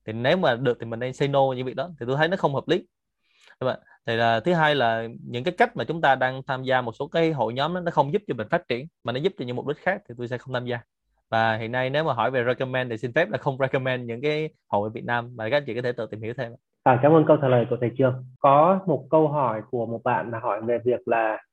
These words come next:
Speaker 2: vai trò của coach đối với cấp lãnh đạo trong doanh nghiệp, nhất là đối với chủ doanh nghiệp hoặc là thậm chí là hội đồng quản trị của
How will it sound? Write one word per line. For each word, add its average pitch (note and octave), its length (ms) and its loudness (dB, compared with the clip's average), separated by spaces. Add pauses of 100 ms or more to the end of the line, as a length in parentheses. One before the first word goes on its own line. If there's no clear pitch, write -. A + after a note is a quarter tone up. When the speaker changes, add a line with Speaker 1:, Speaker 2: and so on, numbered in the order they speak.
(180)
Speaker 2:
vai C#3+ 240 6
trò C#3+ 200 6
của B2+ 180 2
coach B3+ 160 6 (500)
đối C#3 120 2
với F3+ 120 6 (160)
cấp A#3 180 2
lãnh E3+ 200 2
đạo D3 280 2
trong D3 120 -2
doanh D3 160 -2
nghiệp, B2+ 140 0 (300)
nhất - 200 0
là C3 60 0
đối B2 160 2
với E3+ 100 2 (100)
chủ A#2 240 6
doanh C#3+ 120 0
nghiệp C3 180 2
hoặc A2+ 120 -2
là A2 160 -4
thậm B2 180 -4
chí C#3 120 -4
là B2+ 200 2 (500)
hội C3+ 80 6
đồng A#2+ 120 6
quản A2+ 200 0
trị B2+ 200 0
của A2+ 240 2